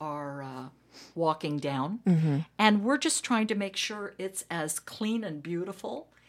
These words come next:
Speaker 1: as we can make it. We honor our founder, Jay Rasko. And I think one of the most wonderful things C cab has accomplished in fall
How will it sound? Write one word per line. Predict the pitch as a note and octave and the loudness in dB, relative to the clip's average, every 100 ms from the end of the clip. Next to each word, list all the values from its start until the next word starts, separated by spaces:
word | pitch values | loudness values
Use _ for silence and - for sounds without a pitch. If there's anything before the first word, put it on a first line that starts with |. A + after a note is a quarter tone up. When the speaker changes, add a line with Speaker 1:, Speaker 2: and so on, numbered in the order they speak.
| _ - | _ -6
Speaker 1:
as | F3 E3 E3 | -2 0 -2
we | E3 D#3+ | -4 -6
can | D#3+ D#3 D3 | -6 -8 -6
make | C#3+ C#3 | -6 -8
it. | - | -10
We | D3+ D3+ - | -6 -8 -4
honor | D#3 D#3+ E3+ | -4 -2 -2
our | D#3 C#3 | -4 -6
founder, | - D#3 D#3 D#3 | -8 -8 -8 -10
Jay | D#3+ - C#3+ | -8 -6 -6
Rasko. | C#3 D3 D3 - - F3 G#3+ - - - - - | -6 -4 -2 -2 -2 -4 -6 -12 -20 -20 -20 -4
And | G#3+ | 2
I | A3+ | 4
think | A#3 A3+ A3 | 4 2 0
one | A3+ A3+ | 0 0
of | G#3 | 0
the | F3+ | 0
most | E3 E3 E3+ F#3+ G#3 C4 - | 0 0 0 2 2 2 -2
wonderful | G3 F3+ G#3 A#3 - | -2 -2 -2 -4 -4
things | F3+ - F3+ E3+ F3+ F3 - | -4 -4 -6 -6 -6 -10 -12
C | - - A3 | -12 -8 -8
cab | G#3 F3+ | -8 -8
has | F3 | -8
accomplished | - - E3 E3+ F3 B2 - - - - - - _ - | -12 -12 -12 -8 -6 -4 -6 -10 -20 -20 -20 -20 _ 0
in | G3+ F#3+ | 2 2
fall | F3 - F#3 E3+ D#3+ D#3 | 0 0 4 6 4 2